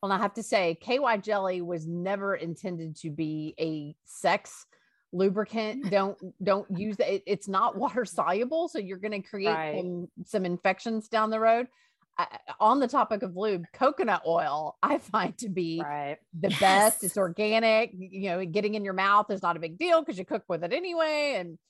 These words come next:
Speaker 1: but I
Speaker 2: Yeah.
Speaker 1: also say
Speaker 3: Right,
Speaker 1: saliva.
Speaker 3: except I told my son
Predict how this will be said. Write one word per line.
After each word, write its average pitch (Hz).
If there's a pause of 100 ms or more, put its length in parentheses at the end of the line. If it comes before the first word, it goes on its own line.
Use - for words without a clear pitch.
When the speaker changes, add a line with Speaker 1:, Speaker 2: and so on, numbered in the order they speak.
(360)
Speaker 1:
but 208
I -
Speaker 2:
Yeah. 226
Speaker 1:
also 247
say 226
Speaker 3:
Right, 262
Speaker 1:
saliva. 494
Speaker 3:
except 311 (1400)
I 262
told 294
my 247
son 208